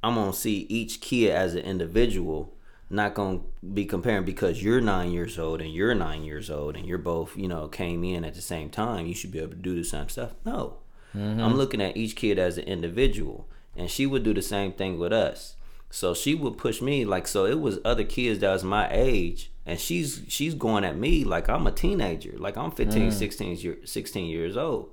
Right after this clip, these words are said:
Speaker 1: And it was even a drill one time where, um,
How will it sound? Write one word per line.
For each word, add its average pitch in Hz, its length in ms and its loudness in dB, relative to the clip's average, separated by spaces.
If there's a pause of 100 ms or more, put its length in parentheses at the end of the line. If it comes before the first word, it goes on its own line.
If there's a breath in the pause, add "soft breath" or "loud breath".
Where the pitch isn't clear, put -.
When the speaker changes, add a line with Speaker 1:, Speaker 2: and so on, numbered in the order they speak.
(520 soft breath)
Speaker 1:
And 98 100 -2
it 127 100 4
was 120 180 4
even 107 340 2
a 92 80 0
drill 135 420 4
one 107 200 0
time 95 400 -2
where, 90 420 0 (500 soft breath)
um, 92 540 0